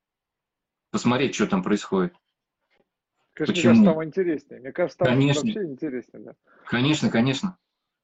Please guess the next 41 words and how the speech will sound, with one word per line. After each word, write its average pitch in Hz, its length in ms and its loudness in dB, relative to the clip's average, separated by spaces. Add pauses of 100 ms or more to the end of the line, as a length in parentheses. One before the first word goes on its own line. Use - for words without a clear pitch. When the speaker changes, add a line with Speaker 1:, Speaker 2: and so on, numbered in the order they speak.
(500)
Speaker 1:
Вот, 123 260 0
поэтому, 151 500 2
ну, 131 160 2
как 143 240 -4
бы, 120 180 0 (120)
это 120 200 -4
как, - 300 -4
типа, - 320 -8
советы 147 380 -2
начинающим, 170 560 0
что - 160 -12
ли, 180 80 -4
рубрика, 180 400 -2
или - 140 0
как - 280 -6 (100)
это? - 100 -20
<laughs> - 340 -4
Speaker 2:
Нет, 180 140 2
это, 190 160 0
это 202 200 -2
просто 202 320 -4
совет 196 380 -2
не 185 80 -10
начинающим, 190 560 -8
а 139 80 -6
тем 160 200 -10
людям, 175 220 -8
как 135 180 -14
раз 165 180 -8
у 156 60 -10
которых 156 400 -6
закрыто. 147 600 -4
Потому 151 220 -6
что - 120 -6
они 165 140 -4
все 190 200 -2
сейчас 160 360 -6
это 156 200 -8
смотрят, 156 440 -12
я 123 80 -12
думаю, 117 260 -20